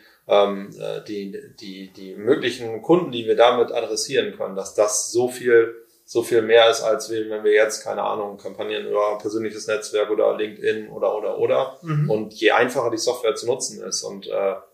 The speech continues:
Speaker 1: ja, das ist ja auch für den Kunden besser. Also dann, dann, er kann den Dienst einfach buchen, er kann ihn sich mieten, ähm,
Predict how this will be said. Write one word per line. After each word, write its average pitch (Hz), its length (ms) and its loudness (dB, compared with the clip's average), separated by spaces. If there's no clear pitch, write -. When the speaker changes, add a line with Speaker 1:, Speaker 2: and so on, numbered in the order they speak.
Speaker 1:
ja, 101 140 -4
das 101 140 -6
ist 104 120 -2
ja 120 80 10
auch 107 100 8
für 110 80 -8
den 110 80 -8
Kunden 139 260 2
besser. - 420 -6
Also 98 180 -10
dann, 101 400 -10
dann, 104 260 -12
er 107 100 -6
kann 123 180 0
den 113 120 2
Dienst 123 200 -6
einfach 110 260 -2
buchen, 160 260 -2
er 117 100 4
kann 120 160 -2
ihn 113 120 -6
sich 107 140 -16
mieten, 123 460 -12
ähm, 110 280 0